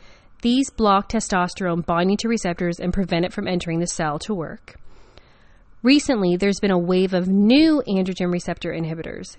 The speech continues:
considered to be second generation. Apalutamide, the brand name Erleada. Darolutamide, brand name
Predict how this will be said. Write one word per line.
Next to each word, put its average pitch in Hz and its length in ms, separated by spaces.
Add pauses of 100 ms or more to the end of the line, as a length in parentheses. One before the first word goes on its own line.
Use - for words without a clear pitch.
considered 226 440
to 214 80
be 196 180
second 196 480
generation. 160 640 (640)
Apalutamide, 208 1080
the 196 60
brand 180 280
name 170 260 (100)
Erleada. 160 680 (800)
Darolutamide, 190 1000
brand 185 240
name 170 260